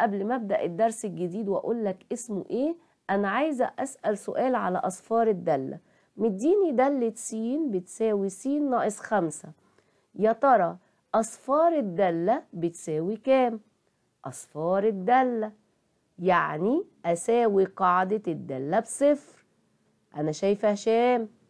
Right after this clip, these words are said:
ها يا هشام، وصلت للإجابة؟ استنى زمايلك لما ياخدوا وقتهم.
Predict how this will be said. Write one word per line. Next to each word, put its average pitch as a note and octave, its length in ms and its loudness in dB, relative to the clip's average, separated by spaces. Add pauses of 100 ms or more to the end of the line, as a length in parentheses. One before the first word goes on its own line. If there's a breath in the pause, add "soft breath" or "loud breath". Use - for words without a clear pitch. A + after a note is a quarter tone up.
(100)
ها F#3+ 140 0
يا G#3+ 200 2
هشام، A3+ 640 2
وصلت G#3+ 400 0
للإجابة؟ A#3+ 680 2 (460)
استنى G#3+ 420 2
زمايلك G#3+ 480 2
لما F3+ 240 -2
ياخدوا G3 340 0
وقتهم. D3 480 -4